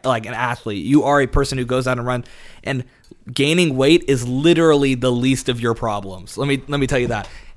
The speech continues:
And abs are literally the least of your results. So I feel like if you were me, this is all I would say. And obviously,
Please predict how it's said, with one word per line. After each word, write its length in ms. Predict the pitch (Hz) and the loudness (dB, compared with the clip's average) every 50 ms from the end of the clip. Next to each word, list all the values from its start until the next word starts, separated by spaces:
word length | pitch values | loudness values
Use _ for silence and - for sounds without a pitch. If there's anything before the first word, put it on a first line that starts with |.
| - - | -6 -2
And 340 | 165 175 170 165 151 160 - - - - - - - _ - - | 0 2 2 2 0 -2 -6 -12 -20 -20 -20 -20 -20 _ -4 0
abs 500 | 139 147 156 170 202 190 170 175 - - - - | 4 6 6 6 6 4 2 -4 -6 -8 -6 -2
are 120 | 139 135 | 0 0
literally 440 | 139 135 143 - 170 175 165 165 156 | 2 2 2 4 4 4 6 6 4
the 120 | 147 139 | 4 2
least 380 | 135 131 127 143 156 156 - - | -2 0 0 2 0 0 2 2
of 120 | 151 139 | 0 2
your 140 | 135 139 135 | 2 0 0
results. 560 | 127 131 123 135 127 113 104 92 - - - | 0 -2 -2 -2 -2 -2 -4 -6 -10 -14 -12
So 140 | - - 151 143 | -2 0 2 2
I 80 | 139 | 2
feel 300 | - - - 196 220 220 | 0 0 4 6 8 8
like 360 | 185 135 120 117 113 113 - - - | 8 6 2 0 -4 -8 -10 -4 -4
if 180 | 139 127 127 | -4 -4 -2
you 120 | 135 156 190 | 0 6 6
were 100 | 208 196 | 6 6
me, 300 | 180 170 143 113 107 101 | 6 2 0 -2 -4 -4
this 180 | 101 127 127 | -4 -4 -4
is 100 | 139 135 | -2 -2
all 280 | 139 135 131 127 123 - | -2 0 0 -2 -2 -4
I 100 | - 120 | -4 -4
would 160 | 123 120 117 | -4 -4 -4
say. 300 | 117 - 117 110 104 98 - | -6 -8 -8 -8 -8 -12 -12
And 160 | - 113 110 - | -10 -10 -6 -4
obviously, 600 | 117 123 123 123 123 120 - 120 117 117 110 | -4 -2 -2 -4 -4 -4 -4 -6 -6 -6 -8